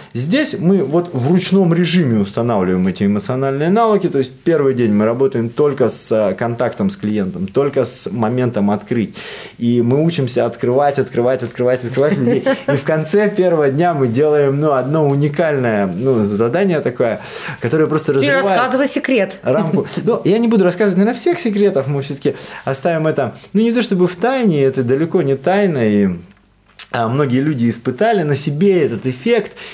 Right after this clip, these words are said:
Speaker 1: и вроде кажется, ну, оно странным, вроде кажется необычным, но каждый, кто его вот сделал и выполнил,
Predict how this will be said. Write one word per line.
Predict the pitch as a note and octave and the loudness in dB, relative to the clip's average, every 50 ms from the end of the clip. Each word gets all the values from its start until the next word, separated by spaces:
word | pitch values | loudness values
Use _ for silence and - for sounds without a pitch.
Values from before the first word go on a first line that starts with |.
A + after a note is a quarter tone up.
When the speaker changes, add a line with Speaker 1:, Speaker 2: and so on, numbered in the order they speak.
| - - | -10 -6
Speaker 1:
и | - C#3+ | -2 0
вроде | D3+ G#3 C4 B3+ A#3+ | 0 2 2 2 2
кажется, | A3+ - C4 B3+ A#3 G#3 - A3 | 2 0 0 0 0 0 2 2
ну, | A3 A3+ A3+ | 4 4 4
оно | G#3+ G#3+ G#3+ G#3 | 4 2 2 0
странным, | G3 - - F3+ F3 D#3 C3+ B2 | 0 0 -2 -2 0 0 0 0
вроде | C3 D#3+ G3+ G3+ | 0 0 0 0
кажется | G3 G#3+ G#3 - - - F#3 | 0 0 -2 0 0 2 2
необычным, | F3+ F#3 F3+ F3+ F3+ E3+ F#3 F3+ - B2 G#2 G2 - - - - - - _ - | 2 4 2 2 2 2 0 0 -2 -2 -4 -4 -6 -10 -20 -20 -20 -20 _ -6
но | B2+ C#3+ D3+ | -2 -2 -2
каждый, | D3+ D3 - F#3+ F3 D#3 C3 B2 A2 | -2 -2 -4 -2 -2 -2 -4 -4 -6
кто | G2+ - - A#2+ | -6 -4 0 0
его | A2+ G#2+ G#2+ A2 G#2+ | 0 2 0 0 -2
вот | G#2+ G#2 G2+ | -2 -4 -4
сделал | G2+ G#2 A#2+ D3+ C#3+ A#2 G#2 G2+ | -6 -4 -2 0 2 2 2 2
и | |
выполнил, | A#2+ F3+ A3 G#3 - E3 C#3+ C3 A2 F#2 | 2 2 0 0 -2 -2 -2 -2 -4 -6